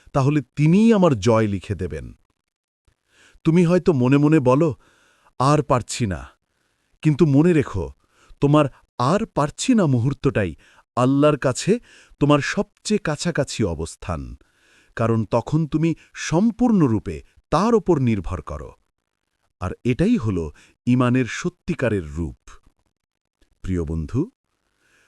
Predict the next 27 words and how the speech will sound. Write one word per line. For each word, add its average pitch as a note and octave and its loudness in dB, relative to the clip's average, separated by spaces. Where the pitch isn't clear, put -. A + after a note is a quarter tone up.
তুমি B2 2
এখন A#2+ 0
জয়ের A2+ -2
ঠিক - -8
সামনে D#3+ 0
দাঁড়িয়ে F2 -4
আছো। C#2 -12
তুমি G#3 4
যে A#3 0
এতটা D3 -2
পথ G#3 -4
এসেছ, D#3 -4
এটা F#3 -2
আল্লাহর F3 2
ইচ্ছা G#3 -4
ছাড়া F#3 -4
সম্ভব F3 -2
হতো F#2+ -6
না। B1+ -12
তুমি C#3+ 2
এখন D3+ -2
থেমে B2 2
গেলে G3+ -2
সব A#3+ -2
পরিশ্রম F3 0
বৃথা C#3 -2
যাবে। C#2 -6